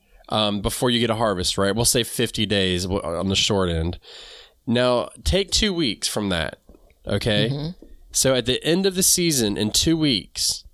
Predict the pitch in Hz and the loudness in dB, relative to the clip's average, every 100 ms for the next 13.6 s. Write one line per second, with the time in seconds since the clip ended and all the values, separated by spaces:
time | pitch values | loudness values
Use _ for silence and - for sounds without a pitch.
0 | _ _ _ - 135 135 147 143 110 - | _ _ _ -8 0 2 2 2 2 0
1 | 120 123 123 120 110 120 113 110 - 104 | 2 2 2 0 0 0 2 0 0 0
2 | - 110 107 104 101 95 90 110 104 98 | 0 0 0 0 0 0 0 0 0 -2
3 | 104 101 98 98 92 92 104 98 95 95 | -2 0 0 0 0 0 0 0 0 0
4 | 92 101 90 92 95 92 - 87 82 123 | 0 0 0 0 0 0 0 -2 0 0
5 | 165 135 80 92 101 104 95 80 - 101 | 0 -2 -2 -2 2 2 2 -2 -6 -6
6 | 98 - 104 98 87 123 101 - - 127 | -2 0 2 2 0 -2 -4 -4 -6 -8
7 | 120 87 101 - - 110 107 107 101 127 | -8 -10 -6 -2 2 2 2 -2 -2 -2
8 | 127 - - 120 120 123 131 120 113 107 | 0 0 -2 -2 0 2 2 0 0 0
9 | 110 98 107 113 117 113 104 107 110 104 | -2 0 0 2 2 2 0 -2 -4 -2
10 | 104 95 101 101 95 98 110 135 151 123 | 0 0 0 0 0 0 0 0 0 -2
11 | 127 123 117 123 113 123 117 110 110 117 | 0 0 2 0 2 0 0 -2 -2 0
12 | 120 123 107 87 98 107 - 104 104 120 | 0 0 -2 0 0 0 0 0 -2 -2
13 | 139 113 123 117 95 - | -2 -2 0 0 -2 -4